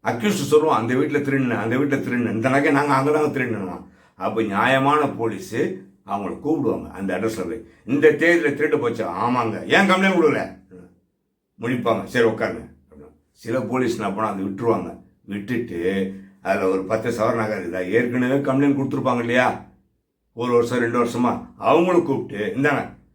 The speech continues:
நீங்க பத்து வருஷம் பத்து சவரன் இருந்தீங்களா, இல்ல ரெண்டு சவரன் கிடைச்சிருக்கு, இந்தாங்க." இப்படிலாம் கொடுப்பாங்க போலீஸ், நான் பார்த்துருக்கேன். ஆனா அதுலயும் பங்கு போட்டுன்னு போவான் டி சி, டெப்டி கமிஷனர்.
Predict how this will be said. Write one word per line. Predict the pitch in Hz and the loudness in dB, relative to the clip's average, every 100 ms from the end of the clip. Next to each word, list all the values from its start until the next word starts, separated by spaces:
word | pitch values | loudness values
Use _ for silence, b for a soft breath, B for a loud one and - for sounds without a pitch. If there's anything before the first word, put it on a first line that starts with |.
| _ _ | _ _
நீங்க | 123 131 | -6 -2
பத்து | 123 135 147 | 2 4 4
வருஷம் | 147 151 139 | 2 0 0
பத்து | 135 139 | -2 -2
சவரன் | 139 165 165 | 0 2 2
இருந்தீங்களா, | 135 147 113 | 0 0 0
இல்ல | 107 127 | -2 -2
ரெண்டு | 131 131 | 0 0
சவரன் | 139 156 | 2 2
கிடைச்சிருக்கு, | 127 - 110 110 | 0 -4 -4 -4
இந்தாங்க." | 104 95 - _ _ _ | -4 -6 -16 _ _ _
இப்படிலாம் | 151 170 220 226 247 220 | 0 2 6 8 8 6
கொடுப்பாங்க | 233 240 226 202 | 4 6 4 4
போலீஸ், | 196 196 170 - - - _ _ _ _ | 2 4 2 2 -8 -20 _ _ _ _
நான் | - 131 | -8 -2
பார்த்துருக்கேன். | 147 165 151 113 95 - - _ _ _ | 0 2 0 0 -4 -10 -20 _ _ _
ஆனா | - 117 117 98 117 135 101 - _ | -4 0 0 2 2 2 0 -10 _
அதுலயும் | 139 196 247 269 | 4 4 6 6
பங்கு | 226 247 269 | 6 6 6
போட்டுன்னு | 233 226 196 | 6 4 2
போவான் | 190 175 147 | 2 2 0
டி | 196 | -2
சி, | 160 107 - - _ _ _ | -2 -6 -10 -20 _ _ _
டெப்டி | 131 185 196 | -2 0 0
கமிஷனர். | 160 - 107 90 | 0 -2 -4 -6